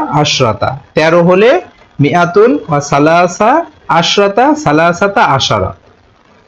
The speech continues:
এইভাবে উনিশ পর্যন্ত। যদি বিশ হয় তাহলে মিআতুন ওয়া ইশরুন। আচ্ছা, এইবার যদি বিশের পর থেকে একুশ কিভাবে হবে? মিআতুন ওয়া ওয়াহিদুন ওয়া ইশরুন।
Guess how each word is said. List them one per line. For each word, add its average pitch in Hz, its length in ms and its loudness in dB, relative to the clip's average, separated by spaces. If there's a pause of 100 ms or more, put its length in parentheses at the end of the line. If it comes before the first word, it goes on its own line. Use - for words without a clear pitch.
এইভাবে 208 460 4 (600)
উনিশ 226 220 4 (120)
পর্যন্ত। 117 480 0 (800)
যদি 165 200 0 (120)
বিশ 233 240 0 (300)
হয় 190 260 2 (180)
তাহলে 175 300 0 (140)
মিআতুন 185 480 2 (160)
ওয়া 151 160 4 (180)
ইশরুন। 170 680 2 (840)
আচ্ছা, 120 260 -4 (140)
এইবার 247 280 2
যদি 226 280 2 (400)
বিশের 262 320 2 (100)
পর 202 120 4 (140)
থেকে 226 220 -2 (160)
একুশ 220 280 2 (160)
কিভাবে 214 440 2
হবে? 220 200 2 (480)
মিআতুন 196 580 2 (200)
ওয়া 156 260 4
ওয়াহিদুন 180 640 2 (160)
ওয়া 151 140 4 (180)
ইশরুন। 175 640 2